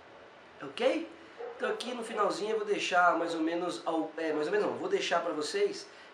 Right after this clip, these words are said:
é, algumas, algumas, é, expressões que são basicamente, serão sempre as mesmas,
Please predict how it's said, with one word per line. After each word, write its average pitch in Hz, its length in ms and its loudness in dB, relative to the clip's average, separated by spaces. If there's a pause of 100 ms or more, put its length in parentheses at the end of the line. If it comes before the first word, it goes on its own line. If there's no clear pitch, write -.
(100)
é, 160 180 0
algumas, - 680 0 (260)
algumas, 170 580 -2
é, 147 240 0
expressões 165 800 -4 (600)
que 170 220 -6
são 185 340 0
basicamente, 175 600 0
serão 196 220 4
sempre 220 280 0
as 214 120 2
mesmas, 180 600 2